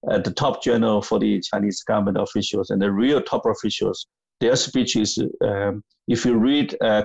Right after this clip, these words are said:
correctly, you know there are hints in their speeches about the future, uh, policy directions. But that's, uh, uh, you know,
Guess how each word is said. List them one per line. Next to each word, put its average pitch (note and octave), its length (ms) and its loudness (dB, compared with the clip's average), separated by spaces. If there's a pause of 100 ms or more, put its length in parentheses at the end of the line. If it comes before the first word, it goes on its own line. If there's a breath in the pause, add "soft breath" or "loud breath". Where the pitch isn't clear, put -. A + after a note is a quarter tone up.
correctly, A#2+ 680 0 (420)
you A2+ 140 2
know A2+ 440 4
there G#2 140 2
are G2+ 60 0
hints C3 520 2
in G#2+ 140 2
their G2+ 180 2
speeches - 720 -2 (440)
about G2+ 360 0
the - 80 -6
future, G2 640 2 (260)
uh, - 100 -2
policy G#2+ 480 -2
directions. G2+ 680 -2 (120)
But G2 240 0 (420)
that's, A2 400 -2
uh, F#2+ 380 0 (200)
uh, G#2 300 0
you G2 100 0
know, G2+ 260 -4